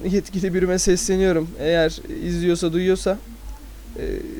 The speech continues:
yani en kısa zamanda bu mağduriyetimizin, e, tüm arkadaşların yani mağduriyetinin gidere-, giderilmesini istiyoruz. Yani böyle olmaz. Yani çok mağduruz. Yani dört gün oldu. Bu beşinci güne gireceğiz ve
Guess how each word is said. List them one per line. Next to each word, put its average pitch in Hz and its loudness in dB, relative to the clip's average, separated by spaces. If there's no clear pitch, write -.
yani 156 2
en 185 2
kısa 185 -2
zamanda 180 4
bu 175 2
mağduriyetimizin, 175 2
e, - -10
tüm 170 -4
arkadaşların 165 2
yani 156 2
mağduriyetinin 160 2
gidere-, 165 2
giderilmesini 160 -2
istiyoruz. 147 -6
Yani 156 2
böyle 180 4
olmaz. 165 2
Yani - -8
çok - -2
mağduruz. 165 2
Yani 165 2
dört 180 2
gün 196 0
oldu. 170 2
Bu 156 -2
beşinci 170 -2
güne 185 0
gireceğiz 170 0
ve 180 2